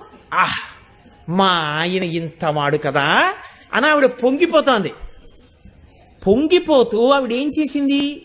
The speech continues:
ఇలా అంటోంది. శివానందలహరిలో పొంగిపోతుంటే ఆవిడ కదలకుండా అలా ఉండిపోవచ్చు కదా, ఇలా ఎందుకు అనాలి?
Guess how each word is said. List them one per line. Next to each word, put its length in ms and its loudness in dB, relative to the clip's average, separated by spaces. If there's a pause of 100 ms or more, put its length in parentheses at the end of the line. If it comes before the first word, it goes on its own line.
ఇలా 220 -2
అంటోంది. 520 -6 (720)
శివానందలహరిలో 1500 2
పొంగిపోతుంటే 1160 -2 (680)
ఆవిడ 140 0
కదలకుండా 760 0
అలా 140 2
ఉండిపోవచ్చు 600 -6
కదా, 300 -4
ఇలా 380 2
ఎందుకు 420 -4
అనాలి? 380 -10